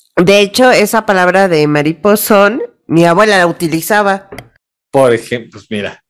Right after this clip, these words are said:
Speaker 2: te digo, te digo que sí hay gente que la utiliza todavía. Algunas pe-, ya entre nuestra comunidad como que no tanto.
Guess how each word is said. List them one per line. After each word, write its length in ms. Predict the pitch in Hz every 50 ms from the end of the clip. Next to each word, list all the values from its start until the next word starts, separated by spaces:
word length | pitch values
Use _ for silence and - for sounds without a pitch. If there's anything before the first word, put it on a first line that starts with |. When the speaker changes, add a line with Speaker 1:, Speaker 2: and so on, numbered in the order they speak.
| _ _
Speaker 2:
te 120 | - 113 104
digo, 500 | 98 104 110 120 143 156 135 98 92 -
te 120 | - 117 110
digo 320 | 117 123 123 131 135 135
que 140 | - 127 110
sí 240 | - - - 117 117
hay 120 | 123 139 139
gente 380 | - 143 127 123 147 139 135
que 120 | - - 127
la 100 | 113 104
utiliza 500 | 110 - 110 110 110 107 - 127 120 -
todavía. 640 | - 127 131 135 135 143 151 170 180 170 143 - _ _ _ _ _ _ _ _ _ _ _ _ _ _ _ _ _ _ -
Algunas 420 | - 110 113 123 135 143 143 139
pe-, 140 | - 151 139
ya 180 | 135 165 185 214
entre 280 | 240 262 240 - 220 208
nuestra 500 | 185 170 160 147 - - 165 147 135 127
comunidad 560 | - 151 147 143 139 131 131 127 131 151 156 156
como 240 | - 180 170 160
que 80 | 139 147
no 300 | 139 139 147 143 131 135
tanto. 320 | - 139 123 113 107 -